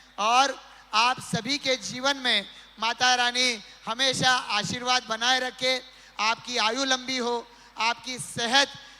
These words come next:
यहाँ पर सदा स-, स्वस्थ रहे और आप सभी के जीवन में हमेशा से ही स्वास्थ्य और धन संपदा की वर्षात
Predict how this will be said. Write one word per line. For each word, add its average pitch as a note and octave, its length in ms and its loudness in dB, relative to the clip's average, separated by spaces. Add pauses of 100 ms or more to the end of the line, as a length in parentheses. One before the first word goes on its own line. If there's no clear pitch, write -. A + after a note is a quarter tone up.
(140)
यहाँ A3+ 240 -2
पर A#3+ 340 -2 (320)
सदा B3 460 6 (500)
स-, G#3+ 360 -6
स्वस्थ B3+ 300 0
रहे B3 440 2 (360)
और B3+ 460 2 (260)
आप A3+ 240 -2
सभी A#3+ 300 -4
के C4+ 180 -4
जीवन A#3+ 380 -6
में A3+ 340 -2 (340)
हमेशा C4 500 -2
से B3 260 -2
ही A#3+ 300 -6 (360)
स्वास्थ्य B3 540 0 (520)
और B3 280 2
धन A3+ 480 -4 (280)
संपदा B3+ 520 -4
की B3 500 -10
वर्षात B3 500 2